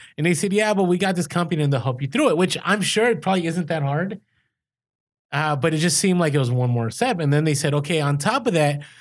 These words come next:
you also have to adjust your prices to account for the fees of the shipping. And then you have, like, these value-added taxes or something that they charge in Europe." I was like, "Oh, okay." And then here's, here's where everything just fell apart.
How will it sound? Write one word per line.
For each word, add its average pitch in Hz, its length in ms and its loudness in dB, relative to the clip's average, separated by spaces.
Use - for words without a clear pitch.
you 160 120 0
also 165 180 0
have 160 140 0
to 156 100 2
adjust 139 460 0
your 143 80 2
prices 156 760 0
to - 80 -4
account 165 320 -2
for 147 100 -2
the 127 80 0
fees 170 640 0
of 135 220 -2
the 123 100 2
shipping. 208 600 2
And 139 260 0
then 143 400 2
you 147 100 0
have, 156 200 0
like, 147 160 2
these 139 160 2
value-added 135 800 0
taxes 139 420 -2
or 117 60 0
something 131 340 -4
that 123 280 -2
they 123 100 -6
charge 123 320 -4
in 113 100 -2
Europe." 113 400 -4
I - 920 -20
was 151 40 0
like, 147 160 -2
"Oh, 202 300 -2
okay." 185 340 -6
And 151 120 -2
then 202 200 0
here's, 185 360 0
here's 156 360 -2
where 139 140 -2
everything 147 500 -2
just 123 160 -6
fell 123 120 -4
apart. 117 360 -8